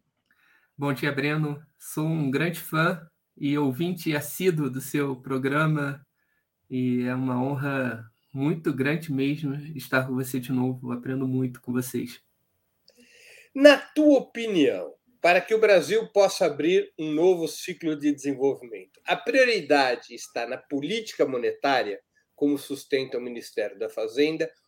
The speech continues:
Speaker 2: ou na política fiscal, com maiores gastos em investimentos públicos?
Speaker 1: Vamos lá, Breno. Eu acho que ambas andam juntas, tá bom?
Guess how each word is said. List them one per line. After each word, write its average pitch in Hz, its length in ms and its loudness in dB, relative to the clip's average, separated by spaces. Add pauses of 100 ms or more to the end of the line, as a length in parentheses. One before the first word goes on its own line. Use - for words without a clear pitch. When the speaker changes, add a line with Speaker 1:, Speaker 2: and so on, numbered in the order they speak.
(120)
Speaker 2:
ou 208 180 12
na 214 140 8
política 202 760 -2 (220)
fiscal, 123 1300 -2
com 143 160 -2
maiores 143 500 4
gastos 147 800 -2
em 147 200 -2
investimentos 131 720 -4 (120)
públicos? - 560 -20 (1080)
Speaker 1:
Vamos 156 260 6
lá, 147 180 12
Breno. 123 480 6 (220)
Eu 131 180 0
acho 143 380 6
que 147 160 0
ambas 151 420 2
andam 139 320 0
juntas, 120 720 -6 (380)
tá 110 100 -16
bom? 143 420 -8